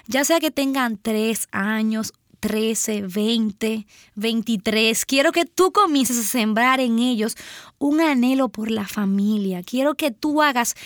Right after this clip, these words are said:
lo que sea necesario a cualquier costo para proteger ese anhelo. He aquí una buena consejería matrimonial para tus hijos en dos pasos. Número uno,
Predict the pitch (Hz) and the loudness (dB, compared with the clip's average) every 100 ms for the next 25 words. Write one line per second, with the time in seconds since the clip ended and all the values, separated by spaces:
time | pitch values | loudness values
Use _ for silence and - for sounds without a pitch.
0 | - - 277 - 254 - 320 349 403 - | -18 0 0 2 0 2 4 2 0 -4
1 | 311 - 214 202 202 - - 220 - 247 | -2 -2 -4 -4 -4 -4 -6 -6 -2 0
2 | 214 196 269 302 320 - 202 202 233 208 | 0 0 2 2 2 0 0 0 -4 0
3 | 214 214 226 208 208 190 240 214 - 214 | 0 0 -2 0 -2 0 0 -2 -4 -6
4 | 226 202 208 220 214 _ _ - - - | -4 -6 -8 -12 -14 _ _ -20 -20 -20
5 | - - - - - - - _ _ _ | -20 -20 -20 -20 -20 -20 -20 _ _ _
6 | _ _ _ 269 294 311 - 269 247 269 | _ _ _ 2 4 4 2 0 2 2
7 | 247 262 302 277 254 254 240 226 247 240 | 2 0 0 0 0 0 0 2 2 4
8 | 262 247 220 220 220 226 - _ - 220 | 4 4 2 2 2 0 -4 _ -4 0
9 | 208 202 220 262 226 247 - 220 214 220 | 0 0 -2 0 0 -2 -2 -2 0 0
10 | - - 165 180 240 - - - 226 233 | -2 -4 -4 -4 -8 -10 -12 -6 0 2
11 | 226 214 226 311 | 2 2 2 0